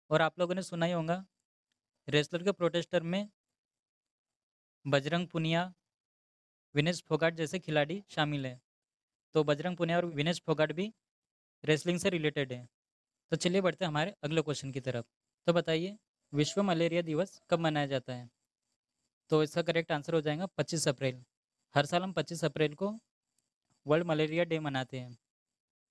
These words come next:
मलेरिया disease के awareness के लिए ये दिन हम हर साल मनाते हैं। और चौबीस मार्च को मनाते हैं World Tuberculosis Day,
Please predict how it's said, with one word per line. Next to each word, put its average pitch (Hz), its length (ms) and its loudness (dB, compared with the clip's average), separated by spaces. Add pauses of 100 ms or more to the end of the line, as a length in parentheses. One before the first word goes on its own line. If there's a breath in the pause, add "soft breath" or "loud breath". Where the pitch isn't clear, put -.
(600)
मलेरिया 160 380 2
disease 165 340 -6
के 214 100 0
awareness 151 480 -2
के 147 120 -2
लिए 139 400 -6 (600)
ये 147 100 4
दिन 175 160 0
हम 165 180 -2
हर 160 120 2
साल 160 180 0
मनाते 135 420 -2
हैं। 123 160 -12 (560)
और 147 280 2
चौबीस 160 400 -2
मार्च 156 240 0
को 180 100 -8
मनाते 165 400 2
हैं 220 100 -6 (420)
World 160 280 2
Tuberculosis 160 760 -2
Day, 139 320 -2